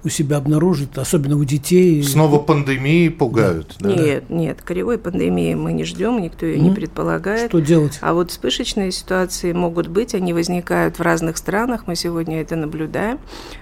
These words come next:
Speaker 3: Но учитывая, что, а, двадцать первый год закончился, а Всемирная организация здравоохранения выкладывает эти данные, они доступны, С, э, невысоким охватом иммунизации против кори в целом ряде стран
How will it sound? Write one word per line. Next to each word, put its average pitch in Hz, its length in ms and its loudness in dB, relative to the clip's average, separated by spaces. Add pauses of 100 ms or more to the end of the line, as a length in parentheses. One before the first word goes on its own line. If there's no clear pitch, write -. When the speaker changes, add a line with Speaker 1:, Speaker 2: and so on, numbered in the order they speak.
(140)
Speaker 3:
Но 220 160 4
учитывая, 208 580 2
что, 202 480 0
а, 190 240 -2
двадцать 196 760 -2
первый 185 480 0
год 175 260 0
закончился, 165 960 -4
а 170 460 -4
Всемирная 170 320 -4
организация 170 480 -2
здравоохранения 170 580 -2
выкладывает 156 540 -4
эти 160 140 -6
данные, 202 260 -4
они 160 140 -2
доступны, 208 540 -6 (520)
С, - 280 -6
э, 202 260 2
невысоким 214 680 2
охватом 214 600 2
иммунизации 190 680 0
против 175 380 -6
кори 180 260 -2
в 165 100 -12
целом 185 340 -2
ряде 175 280 -2
стран 277 360 -2